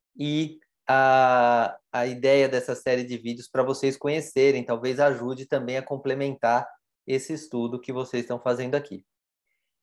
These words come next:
E se você quiser, é, entre em contato, eu vou deixar os,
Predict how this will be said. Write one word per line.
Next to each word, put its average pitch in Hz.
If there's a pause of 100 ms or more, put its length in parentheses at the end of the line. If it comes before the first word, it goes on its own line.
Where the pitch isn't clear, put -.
(240)
E 247
se 226
você 165
quiser, 160 (360)
é, 135
entre 151
em 143
contato, 143
eu 135
vou 127
deixar 131
os, -